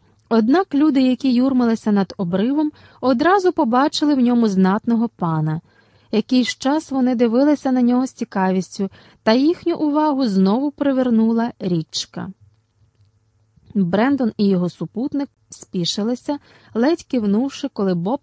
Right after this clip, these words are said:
представив йому солідного, на вигляд чоловіка, свого батька, котрий одразу почав пояснювати.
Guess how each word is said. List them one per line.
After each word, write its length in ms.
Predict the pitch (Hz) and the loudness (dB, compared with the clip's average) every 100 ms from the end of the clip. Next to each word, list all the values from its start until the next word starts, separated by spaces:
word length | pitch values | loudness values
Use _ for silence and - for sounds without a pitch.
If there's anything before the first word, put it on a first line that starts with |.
| - | -8
представив 600 | 247 - 240 240 240 214 | -10 -8 -6 -4 -4 -4
йому 240 | 202 190 | -2 -2
солідного, 720 | - 175 170 214 269 269 262 - - - _ | -4 -4 -4 -4 -4 -4 -6 -8 -18 -20 _
на 140 | 247 | -2
вигляд 360 | 240 254 233 240 | 0 0 -2 -4
чоловіка, 680 | - 233 226 214 220 - 202 | -4 -2 0 0 -2 -4 -8
свого 380 | - - 185 170 | -8 -6 -4 -2
батька, 560 | 160 185 247 - 233 - | -2 -4 -4 -8 -10 -8
котрий 360 | - 226 277 294 | -6 -4 -2 -2
одразу 640 | 220 202 202 262 320 294 | -2 -2 -2 -2 -2 -4
почав 420 | - 220 202 196 | -6 -8 -6 -6
пояснювати. 920 | - 226 185 156 - 156 151 - 175 | -4 -2 -2 -4 -6 -8 -8 -10 -14